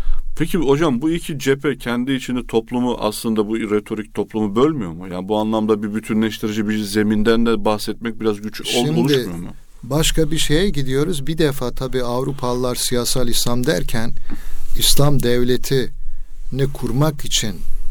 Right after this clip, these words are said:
Speaker 2: mobil olan, harekete geçen, seferber olan siyasi akımları, liderleri, kişileri ve saire kastediyorlar.
Speaker 1: Evet.
Speaker 2: Şimdi bu İslam devleti kavramı da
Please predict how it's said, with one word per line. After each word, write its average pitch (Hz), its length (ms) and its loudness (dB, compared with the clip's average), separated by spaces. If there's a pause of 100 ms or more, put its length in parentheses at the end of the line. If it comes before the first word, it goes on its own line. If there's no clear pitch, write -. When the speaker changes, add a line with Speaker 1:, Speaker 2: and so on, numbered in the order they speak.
Speaker 2:
mobil 117 380 0
olan, 92 380 -2 (760)
harekete 110 600 -2
geçen, 101 480 -2
seferber 120 680 0
olan 120 380 2 (420)
siyasi 131 560 2
akımları, 110 580 -2
liderleri, 107 760 0
kişileri 113 600 0
ve 131 180 0 (400)
saire 151 400 2
kastediyorlar. - 960 -6 (160)
Speaker 1:
Evet. 90 300 -6 (280)
Speaker 2:
Şimdi 135 320 0
bu 139 140 -2
İslam 147 440 0
devleti 139 500 0
kavramı 143 500 0
da 139 220 0